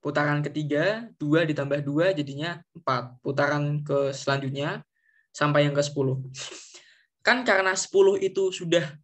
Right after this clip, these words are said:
kurang dari sama dengan sepuluh, itu kan batas maksimumnya.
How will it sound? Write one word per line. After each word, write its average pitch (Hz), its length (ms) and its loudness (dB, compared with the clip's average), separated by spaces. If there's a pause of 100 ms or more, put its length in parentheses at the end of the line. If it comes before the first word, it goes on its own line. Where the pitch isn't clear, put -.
kurang 220 400 0
dari 147 320 0
sama 143 240 -6
dengan 135 240 -4
sepuluh, 147 480 -2 (960)
itu 143 80 -8
kan 214 160 -2
batas 151 240 4
maksimumnya. 139 640 -4